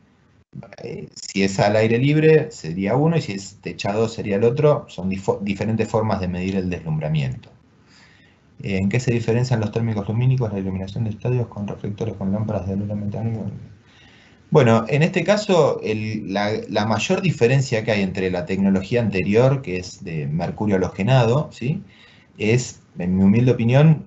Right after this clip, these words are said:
más allá de, de, de, de, ahora, si quieren les comento todo, pero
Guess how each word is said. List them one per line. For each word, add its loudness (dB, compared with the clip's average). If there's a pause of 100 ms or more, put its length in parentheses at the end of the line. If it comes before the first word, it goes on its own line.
más -4
allá 2
de, -6 (100)
de, -16
de, -18 (160)
de, -16 (480)
ahora, -6
si -16
quieren -6
les -6
comento -4
todo, 0
pero -6